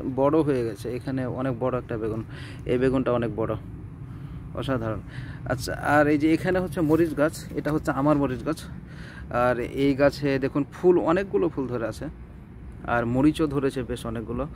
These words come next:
এই যে এখানে একটা মরিচ, এখানে একটা মরিচ, তারপরে যে এখানে আর একটা মরিচ, আর এটা হচ্ছে আর একটা মরিচের গাছ,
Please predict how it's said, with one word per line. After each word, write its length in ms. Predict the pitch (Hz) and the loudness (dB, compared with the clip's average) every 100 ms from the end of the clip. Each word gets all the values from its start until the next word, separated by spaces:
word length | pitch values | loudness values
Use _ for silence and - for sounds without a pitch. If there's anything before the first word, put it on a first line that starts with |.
| - - - - | -10 -8 -6 -4
এই 120 | 127 | 0
যে 100 | 123 | 2
এখানে 220 | 127 131 127 | 2 0 -2
একটা 180 | - | 0
মরিচ, 260 | 123 123 139 - - - | 0 0 -2 -10 -12 -10
এখানে 260 | - 127 120 | -6 -4 -4
একটা 180 | 117 117 | -4 -4
মরিচ, 280 | 117 117 - - - - - - | -2 -2 -4 -8 -10 -10 -10 -2
তারপরে 400 | 117 117 120 117 | -2 2 2 2
যে 80 | 120 | 0
এখানে 200 | 123 117 | 0 0
আর 80 | 117 | -2
একটা 180 | 117 | -2
মরিচ, 280 | 113 113 120 - - - - - - - - - - | -4 -4 -6 -8 -10 -12 -12 -12 -10 -10 -10 -6 -2
আর 260 | 117 120 117 - - - - - 131 | 2 2 0 -6 -10 -12 -12 -10 -10
এটা 260 | 127 143 | 0 0
হচ্ছে 560 | 135 135 - 143 139 131 - - - - - - | 0 -6 -2 0 0 -2 -6 -14 -16 -14 -10 0
আর 100 | 135 | 0
একটা 200 | - 139 | 2 0
মরিচের 340 | 135 127 123 | 0 -2 -4
গাছ, 160 | 139 | -4